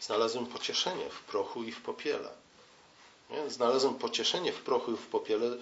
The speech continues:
e, choć uprzykrzyło się moje życie, nie? Dlatego, że spotkałem Boga, dlatego, że w końcu po tej nocy śmierci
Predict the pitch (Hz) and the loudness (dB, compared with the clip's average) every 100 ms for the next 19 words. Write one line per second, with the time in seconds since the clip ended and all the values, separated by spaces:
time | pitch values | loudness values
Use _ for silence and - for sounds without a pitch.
0 | - - - - 120 120 120 - 160 147 | -8 -10 -12 4 8 8 4 8 10 10
1 | - - - - - - 85 - 160 - | 8 2 -10 -14 -14 -8 -8 -2 4 6
2 | 139 - 196 226 165 - 101 90 87 90 | 8 8 8 10 8 6 2 2 2 2
3 | 90 90 - 98 113 107 135 - - - | 0 -2 -2 -2 -2 -2 -2 -8 -14 -4
4 | 117 - 160 92 90 95 - - - 90 | -4 0 0 0 -2 -2 -4 -8 -6 -4
5 | 90 95 120 80 71 95 117 113 101 104 | -4 -4 -4 -2 -4 -4 -2 0 0 -2
6 | - 131 131 113 95 101 - 95 110 113 | 0 0 0 -4 -8 -6 -4 -2 -2 -2
7 | 104 - 117 110 - - 101 | -4 -4 -2 -2 -2 -4 -4